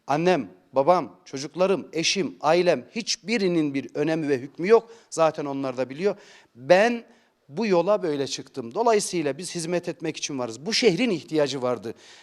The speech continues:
Ben "Vay çocuğum, vay eşim, vay annem, vay babam." diyerek onlara vakit ayırıp şehrin bir dakikasını harcayamam. Benim öncelikli işim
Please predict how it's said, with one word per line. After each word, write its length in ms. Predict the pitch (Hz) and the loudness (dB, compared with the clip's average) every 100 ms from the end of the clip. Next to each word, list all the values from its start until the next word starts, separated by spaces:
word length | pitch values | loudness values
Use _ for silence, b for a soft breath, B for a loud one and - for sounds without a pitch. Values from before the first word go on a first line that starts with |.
| B | B
Ben 300 | 196 156 135 | -2 -2 0
"Vay 220 | 143 214 196 | 4 4 2
çocuğum, 640 | - 143 170 208 127 104 | -6 -6 0 0 0 -4
vay 240 | 143 185 135 | 0 0 -2
eşim, 480 | 143 - 208 127 104 | -6 -4 -4 -6 -4
vay 200 | 151 170 | -2 0
annem, 460 | 156 175 180 135 117 | -2 -2 -2 -2 0
vay 220 | 185 160 | 0 2
babam." 340 | 156 170 156 | 0 0 0
diyerek 360 | 165 170 151 - B B | 0 2 0 -2 B B
onlara 340 | 135 156 185 190 | -6 0 2 2
vakit 260 | 165 - | 0 -4
ayırıp 240 | 151 131 131 | -4 -4 -6
şehrin 500 | - 165 151 165 165 | -6 -8 -6 -8 -6
bir 180 | 190 151 | -6 -6
dakikasını 840 | 147 151 - 143 - 139 185 202 B B B B B _ | -6 -8 -8 -8 -8 -2 -2 -2 B B B B B _
harcayamam. 580 | - 151 127 135 110 98 - b b 160 | 0 2 2 -4 -4 -8 -14 b b 0
Benim 200 | 190 175 | 2 4
öncelikli 540 | 185 185 208 - 220 | 6 6 4 -2 -6
işim 440 | 165 143 202 226 | -6 -4 -4 -6